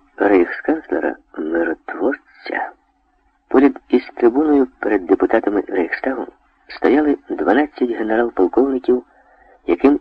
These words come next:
тільки що вручили фельдмаршальські жезли. Свіжоспечені фельдмаршали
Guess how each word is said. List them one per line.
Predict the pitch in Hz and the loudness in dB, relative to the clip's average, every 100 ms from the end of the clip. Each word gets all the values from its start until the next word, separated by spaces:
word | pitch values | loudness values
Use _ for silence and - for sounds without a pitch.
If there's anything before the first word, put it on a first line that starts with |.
| - | 2
тільки | 139 - - | 2 2 0
що | - - | -2 -2
вручили | 117 - - 120 123 - _ | 0 0 2 2 2 -4 _
фельдмаршальські | - 98 107 98 82 98 - 110 107 - 104 | -2 0 0 0 -2 2 2 0 -4 -8 -4
жезли. | 98 78 69 - - - _ _ _ _ _ _ _ _ - | -2 -2 -4 -6 -12 -14 _ _ _ _ _ _ _ _ -4
Свіжоспечені | 92 117 120 - 127 - 123 | 0 2 0 -2 -2 0 -2
фельдмаршали | 117 101 101 143 170 - - | 2 0 2 0 -2 -4 -8